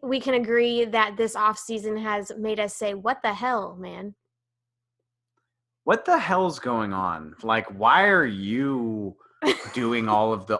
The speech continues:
Speaker 2: awful jokes?
Speaker 1: I
Speaker 2: That's,
Speaker 1: always do awful
Speaker 2: that's
Speaker 1: jokes.
Speaker 2: my thing. No, like, you literally
Speaker 1: <laughs>
Speaker 2: roll your eyes at me doing the awful jokes most of the time.
Speaker 1: <laughs> But mine are better.
Speaker 2: It's bullshit. Oh, sh-, oh, I cursed. I'm sorry, R J.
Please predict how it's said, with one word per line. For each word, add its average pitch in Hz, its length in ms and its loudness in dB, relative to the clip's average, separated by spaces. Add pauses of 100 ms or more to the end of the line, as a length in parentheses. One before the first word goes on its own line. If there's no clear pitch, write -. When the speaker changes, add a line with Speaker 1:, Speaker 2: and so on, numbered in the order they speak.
Speaker 2:
awful 98 440 -2
jokes? 92 760 -8 (560)
Speaker 1:
I 339 140 4
Speaker 2:
That's, 349 100 6
Speaker 1:
always 427 400 6
do 339 140 0
awful - 340 -2
Speaker 2:
that's 147 240 2
Speaker 1:
jokes. 135 100 -2
Speaker 2:
my 135 300 6
thing. 113 640 -2
No, 135 220 2
like, 104 300 0
you 160 320 -2
literally 139 1000 -2 (300)
Speaker 1:
<laughs> - 340 -20
Speaker 2:
roll 127 240 2
your 127 180 2
eyes 120 280 4
at 104 100 -4
me 120 260 -4
doing 104 280 -4
the 95 80 -4
awful 98 400 -6
jokes 95 420 -8
most 98 300 -10
of 92 60 -18
the 90 80 -18
time. 85 340 -14 (180)
Speaker 1:
<laughs> 330 400 -10
But 262 140 -6
mine 269 180 -8
are 294 100 -12
better. 330 320 -8 (440)
Speaker 2:
It's - 180 -20
bullshit. 69 400 -20 (260)
Oh, 92 280 -4
sh-, - 360 -18
oh, 90 240 -6
I 87 160 -6
cursed. 90 320 -8
I'm 92 100 -12
sorry, 95 300 -4
R 90 140 -6
J. 90 240 -4